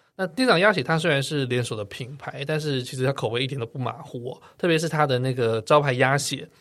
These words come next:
因为我上次吃我就觉得，哦，这鸭血很好吃诶，就是口感很好，然后也非常的入味。那如果点它的豆腐煲的话呢，料也很多，所以整体来说，我觉得它的C P值还蛮高的。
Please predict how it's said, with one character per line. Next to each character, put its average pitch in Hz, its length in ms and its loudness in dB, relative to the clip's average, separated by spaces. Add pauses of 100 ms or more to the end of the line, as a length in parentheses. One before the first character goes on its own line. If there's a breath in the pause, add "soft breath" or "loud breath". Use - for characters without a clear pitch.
(300 soft breath)
因 190 80 -4
为 - 20 6
我 156 60 4
上 170 140 4
次 170 120 4
吃 147 200 0
我 113 100 -2
就 120 140 -6
觉 110 80 -6
得， 101 100 -8
哦， 156 220 4 (220 loud breath)
这 170 100 -4
鸭 185 100 8
血 160 140 2
很 139 240 0
好 127 220 2
吃 131 280 -2
诶， 104 160 2 (180 soft breath)
就 185 120 -6
是 202 160 6
口 - 180 -2
感 170 180 6
很 127 220 -6
好， 123 240 -2
然 113 100 -4
后 135 80 2
也 110 60 2
非 120 140 -4
常 117 100 -2
的 107 60 -2
入 110 340 -4
味。 120 260 -2 (400 loud breath)
那 131 140 -4
如 131 100 2
果 147 120 4
点 123 180 -4
它 131 180 0
的 110 340 2
豆 180 120 6
腐 147 140 0
煲 110 160 2
的 107 40 -8
话 131 220 4
呢， 104 200 -6
料 123 200 2
也 113 60 -2
很 110 160 -8 (160)
多， 113 300 -2 (260 loud breath)
所 196 120 2
以 180 60 6
整 185 160 -2
体 165 80 0
来 131 160 6
说， 151 240 4
我 131 140 2
觉 127 120 -4
得 131 120 0
它 139 180 0
的 127 100 0
C 131 200 -4
P 151 120 -2
值 135 160 -4
还 120 160 -2
蛮 117 320 -2
高 117 280 -2
的。 - 200 -6